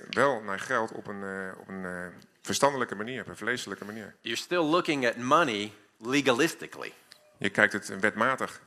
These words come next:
Speaker 2: If, if you withhold your money
Speaker 1: Als jij je geld achterhoudt,
Speaker 2: because you don't have to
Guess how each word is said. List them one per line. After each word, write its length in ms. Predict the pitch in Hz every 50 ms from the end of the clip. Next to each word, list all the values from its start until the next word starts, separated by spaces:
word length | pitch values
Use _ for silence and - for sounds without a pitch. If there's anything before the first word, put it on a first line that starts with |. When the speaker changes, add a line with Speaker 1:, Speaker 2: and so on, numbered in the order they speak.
| _ _ _ _ _ _ _ _ _ - - -
Speaker 2:
If, 200 | - 117 113 - - _ _ _ _ _ _ _ _ _ _ _ _ _ _ _ _ _ _ _ _ _ _ _ _ _ _ _
if 180 | - 131 139 -
you 180 | 147 156 156 147
withhold 560 | 156 147 - - - 170 190 185 185 160 131
your 160 | 120 117 113
money 360 | 120 143 131 95 85 87 101 - - _ _ _ - - _ _ _ -
Speaker 1:
Als 160 | - - 98
jij 160 | 107 104 101
je 100 | 98 95
geld 280 | 107 117 117 107 - -
achterhoudt, 520 | - 113 - - 117 98 95 117 151 - - - -
Speaker 2:
because 480 | - 117 120 113 - 139 131 123 104 113
you 100 | 147 160
don't 300 | 131 135 139 143 135 -
have 260 | - 151 143 135 -
to 120 | - -